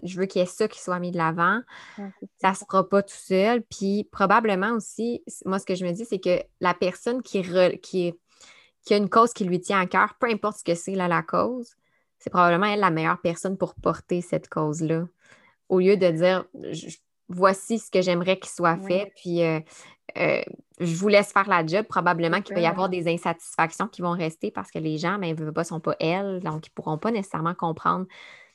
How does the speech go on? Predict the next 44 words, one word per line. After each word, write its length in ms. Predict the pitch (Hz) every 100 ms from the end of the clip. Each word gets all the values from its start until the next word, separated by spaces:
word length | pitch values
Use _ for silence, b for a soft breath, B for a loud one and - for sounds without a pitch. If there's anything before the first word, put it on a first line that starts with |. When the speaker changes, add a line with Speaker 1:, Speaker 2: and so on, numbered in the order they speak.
| B _
Speaker 1:
c'est 120 | -
ça, 160 | 185 185
c'est, 140 | 180 -
c'est 440 | - - - 165
quoi 280 | - 202 196
exactement 520 | 170 170 170 170 175
ce 100 | 185
que 100 | 185
la 120 | 160
personne 460 | - 165 - 165 160
veut. 140 | 170
Fait 140 | 226 165
que 60 |
je, 160 | - 160
je 80 | -
trouve 140 | 170
ça 80 | 208
intéressant 540 | 202 190 165 160 202
que 80 | 196
tu 80 | 170
dis, 200 | 165 190
tu 60 | -
sais, 40 | 185
de, 140 | 160 - B B B B B 165
euh, 180 | 151 - - -
moi, 300 | 185 185 214
tu 120 | -
vois, 120 | 185
je, 140 | 226 208 175
j'avais 280 | - 175 170
pas 300 | 175 - 220
ça 200 | 220 247
en 100 | 208
tête. 340 | 170 196 202 -
Je, 300 | 175 180 170
dans 120 | 180
ma 140 | 175
tête, 160 | 170 226
je, 140 | 202
je 100 | 160 -
pensais 300 | 175 175 180
pas 100 | 226
qu'on 180 | 202
pouvait, 440 | 175 175 175 196